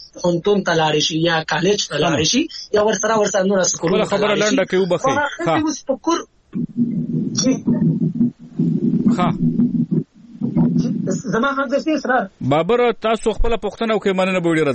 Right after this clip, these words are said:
Speaker 2: زیاته.
Speaker 1: او جی، اسرار، تپوس به خو، آه، تا وکړم د سنا او د الماس ورنه چې افغانستان انجونو دپاره لکه دې د څه پلانینګ شته، ځکه چې، آه، که مونږ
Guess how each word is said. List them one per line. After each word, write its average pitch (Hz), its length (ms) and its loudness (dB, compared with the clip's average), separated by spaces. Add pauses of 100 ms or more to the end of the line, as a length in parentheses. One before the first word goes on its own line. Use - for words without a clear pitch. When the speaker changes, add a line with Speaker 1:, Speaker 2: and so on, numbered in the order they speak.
Speaker 2:
زیاته. 110 200 -2 (1500)
Speaker 1:
او 269 140 -2
جی، 330 180 0 (240)
اسرار، 311 300 0 (200)
تپوس 269 340 -2
به 294 100 2
خو، 285 80 4 (300)
آه، 254 180 0 (100)
تا 294 140 2
وکړم 294 420 0
د 240 40 2 (140)
سنا 240 320 0
او 247 120 0
د 226 60 -2
الماس 214 420 0
ورنه 202 220 2 (380)
چې 226 100 2 (440)
افغانستان 269 600 2 (100)
انجونو 285 340 2
دپاره 247 440 2
لکه 226 160 0
دې 214 240 -2
د - 20 2 (100)
څه 294 60 0 (120)
پلانینګ 294 340 2
شته، 294 120 -4 (120)
ځکه 262 220 0
چې، 233 80 0 (100)
آه، 196 240 0
که 208 120 0
مونږ 254 100 0